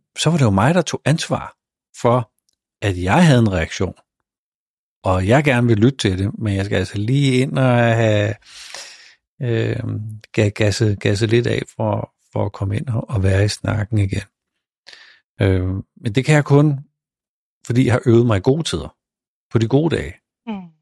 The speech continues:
Speaker 1: Så jeg
Speaker 2: Ja.
Speaker 1: også kan være lidt mere nærværende de dage, der er mere presset, ikke?
Speaker 2: Mm.
Speaker 1: Ja.
Speaker 2: Ja, netop.
Speaker 1: Hvis nu vi, øh, hvis nu man sidder her og lytter med, og man, øh,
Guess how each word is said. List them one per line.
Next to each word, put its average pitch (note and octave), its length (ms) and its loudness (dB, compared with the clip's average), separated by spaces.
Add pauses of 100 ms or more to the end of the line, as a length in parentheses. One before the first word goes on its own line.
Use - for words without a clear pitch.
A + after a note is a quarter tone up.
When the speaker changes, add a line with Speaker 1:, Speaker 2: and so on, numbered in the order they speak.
(200)
Speaker 1:
Så - 140 -2
jeg G3 200 2
Speaker 2:
Ja. F#3+ 200 -4
Speaker 1:
også A2+ 220 -2
kan G#2+ 220 -2
være G#2 280 2
lidt A2+ 160 0
mere G#2+ 200 0
nærværende G2+ 680 -4 (180)
de A2 80 -2
dage, F#2 220 -6
der G#2 120 -8
er G2+ 60 -6
mere G2+ 180 -4
presset, G2+ 440 -6
ikke? A#2+ 140 -4 (1500)
Speaker 2:
Mm. F#3+ 200 -14 (220)
Speaker 1:
Ja. G2+ 120 2 (880)
Speaker 2:
Ja, F3+ 140 -14 (400)
netop. E3+ 260 0 (800)
Speaker 1:
Hvis G#2+ 200 2
nu G#3 280 6
vi, D#3+ 500 6
øh, A2+ 560 4 (580)
hvis - 160 -12
nu D#3+ 80 0
man F#3+ 140 2
sidder D#3+ 280 0
her C#3 240 2
og B2 180 2
lytter A2 300 2
med, E2+ 380 0 (680)
og F#2+ 260 2
man, F2+ 440 -2
øh, D#2+ 560 -4